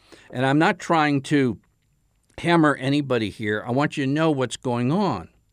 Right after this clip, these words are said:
We're either conformed to the pagan world or we're transformed into the image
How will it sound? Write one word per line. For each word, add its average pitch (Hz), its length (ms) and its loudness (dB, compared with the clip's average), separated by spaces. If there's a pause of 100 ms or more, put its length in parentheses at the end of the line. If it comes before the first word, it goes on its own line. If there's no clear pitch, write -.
(1000)
We're 143 180 6
either 165 360 2
conformed 165 800 2
to 202 140 2
the 170 100 0
pagan 160 440 2
world 110 420 0 (380)
or 123 160 2
we're 135 220 2
transformed 156 1160 0 (120)
into 131 260 -2
the 131 240 -6 (220)
image 143 400 2